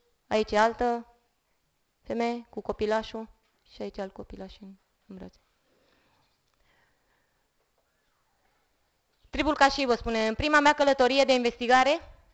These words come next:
deci, soțul meu, Raul, a, a, a obținut informații despre locația unui grup Kashibo,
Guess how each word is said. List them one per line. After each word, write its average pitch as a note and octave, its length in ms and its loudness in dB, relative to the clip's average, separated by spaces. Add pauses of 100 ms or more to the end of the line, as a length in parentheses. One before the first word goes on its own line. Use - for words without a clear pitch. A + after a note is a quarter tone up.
(100)
deci, A3+ 280 -4 (320)
soțul A#3+ 280 -6
meu, A#3 140 -2
Raul, C4 320 -2 (160)
a, G#3+ 100 -6 (400)
a, C4 220 0
a C4 140 4
obținut C4+ 520 -2
informații B3 460 -2
despre B3 360 -2
locația B3+ 420 0
unui A#3+ 220 -2
grup B3+ 240 -6
Kashibo, A3 520 -4